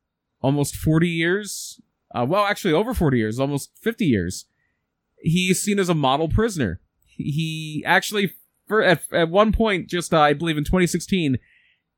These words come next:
in the entire time he's been in prison, he got his first, like, kind of strike on his record because he refused to submit to a search at one point for some reason.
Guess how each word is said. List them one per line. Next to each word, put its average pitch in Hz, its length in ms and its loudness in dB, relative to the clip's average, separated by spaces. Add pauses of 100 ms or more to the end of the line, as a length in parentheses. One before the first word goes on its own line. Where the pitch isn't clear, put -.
in 170 120 0
the 180 100 2
entire 190 320 2
time 202 160 0
he's 170 80 -6
been 180 100 0
in 156 60 -2
prison, 165 260 0
he 143 60 -4
got 147 120 2
his 139 120 -2
first, 165 340 -2
like, 143 240 2
kind 151 180 2
of 131 80 0
strike 147 320 0
on 151 80 -2
his 127 140 -2
record 139 320 2
because 131 300 2
he 143 40 -2
refused 139 500 0
to 135 180 2
submit 143 320 -4
to 139 100 2
a 117 60 4
search 127 340 -2
at 90 80 -2
one 107 160 2
point 98 240 0
for 113 80 -8
some 110 180 -4
reason. 95 340 -4